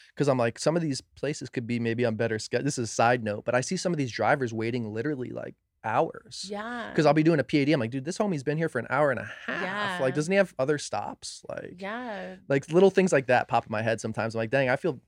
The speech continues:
Speaker 1: you know, that's a tough one there, having to, having to be on other people's clock." And I am too, you know,
Speaker 2: Yeah.
Speaker 1: I, I've had to wait a while to talk to somebody, but it's all good.
Speaker 2: Yeah.
Speaker 1: But not, like, consistently like that. I was like, "Oh, that's"
Speaker 2: <laughs> Yeah, it's definitely interesting to see how this thing will all turn out in, like, ten years from now, you know?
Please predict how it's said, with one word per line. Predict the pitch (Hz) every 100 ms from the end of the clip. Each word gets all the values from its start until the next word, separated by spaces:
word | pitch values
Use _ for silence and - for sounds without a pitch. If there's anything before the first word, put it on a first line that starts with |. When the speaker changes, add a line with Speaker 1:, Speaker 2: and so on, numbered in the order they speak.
| _
Speaker 1:
you | 135
know, | 135
that's | 147
a | 147
tough | - 170 -
one | 131
there, | 131 131
having | 131 123
to, | 113 - - -
having | 123 117
to |
be | 113 117
on | 117
other | 113
people's | 113 117 -
clock." | - 120 127
And | 135
I | 139
am | 131 113
too, | - 120
you | 107
know, | 107
Speaker 2:
Yeah. | 190
Speaker 1:
I, | 180 120 123
I've |
had | 131 107
to |
wait | 110 113 117 -
a | 113
while | 113 110 113
to | -
talk | 117 110
to | -
somebody, | 113 123 127
but |
it's | 143
all | 180 127
good. | 110 110 131 _ -
Speaker 2:
Yeah. | 226 190
Speaker 1:
But | 117
not, | 120 120
like, | 110 107
consistently | 110 98 110 107 - - 104
like | - -
that. | -
I | 55
was | - -
like, | -
"Oh, | 58
that's" | 58 - - - _ _ -
Speaker 2:
<laughs> | 180 185
Yeah, | 185 160 147 -
it's | 196
definitely | 226 233 269 247 196
interesting | 185 180 180 180
to | 180
see | -
how | 175 175 175
this | 180 175
thing | _ 185 180
will | 180 180 175 170 - -
all | 175
turn | 170 202 185
out | 175
in, | - 180
like, | 180 -
ten | 202 175
years | 175 180 190
from | 208 185
now, | 180 175 180
you | 185 196
know? | 190 196 196 214 220